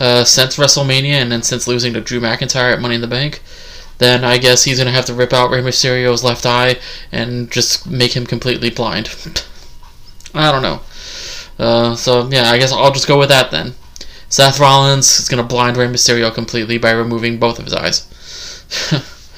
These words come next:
Well, anyways, um, then, you know, back on to what I was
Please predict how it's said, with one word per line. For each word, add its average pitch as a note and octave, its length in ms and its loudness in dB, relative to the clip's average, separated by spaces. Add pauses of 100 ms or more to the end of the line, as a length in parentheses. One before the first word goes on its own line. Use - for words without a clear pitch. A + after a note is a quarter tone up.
(360)
Well, B2+ 220 2
anyways, A#2+ 400 0
um, A#2+ 320 0 (160)
then, C3 320 2 (140)
you B2 180 -4
know, A#2 100 -6 (200)
back B2+ 200 2
on B2+ 180 0
to B2+ 220 -2 (520)
what B2 140 2
I A#2+ 40 4
was A#2+ 300 -2